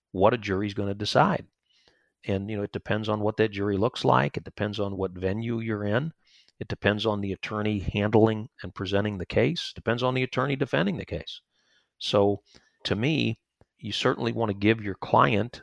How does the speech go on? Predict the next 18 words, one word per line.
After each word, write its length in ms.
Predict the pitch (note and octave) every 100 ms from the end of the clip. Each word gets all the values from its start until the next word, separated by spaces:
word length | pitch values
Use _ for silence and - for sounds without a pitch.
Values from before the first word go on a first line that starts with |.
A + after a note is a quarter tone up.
| _
the 80 | -
benefit 460 | F#2+ G#2+ A2 - G2+
of 100 | F#2
the 80 |
doubt. 500 | D#2+ F2+ A#2+ A#2+ - - _ _ _
I 100 | A2+
can 140 | A2+ F#2+
tell 160 | A#2+
you 120 | G#2
this, 340 | F#2+ D3 B2+ -
I've 200 | F#2 F#2
never 400 | G2+ A2+ A2 G2+ _ _ _ -
made 260 | F#2+ A2+
a 40 | G#2+
demand 580 | G2 F#2 G2+ A#2+ A#2 G2+
in 140 | F#2+
a 60 | F2
case 500 | G#2+ G2 G2+ -